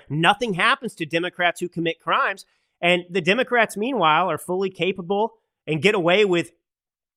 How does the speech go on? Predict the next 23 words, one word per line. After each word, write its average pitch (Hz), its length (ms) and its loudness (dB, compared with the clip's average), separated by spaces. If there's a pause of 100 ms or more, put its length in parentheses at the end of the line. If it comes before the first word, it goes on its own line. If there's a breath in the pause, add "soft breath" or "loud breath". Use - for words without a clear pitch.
(340)
destroying 208 540 0
the 226 80 0
lives 226 400 2
of 151 80 -2
innocent 185 320 -2
Americans 190 540 -2
that 165 100 -2
are 160 100 -2
on 160 160 0
the 170 100 -6
right 214 360 0
every 185 200 -12
single 214 340 -12
day. 277 320 -2 (2500)
You 170 120 0
know, 214 240 4
a 196 40 0
kid 220 280 -2
in 196 140 0
North 190 300 -2 (520)
Dakota 208 480 2
is 165 200 0
murdered 196 560 -2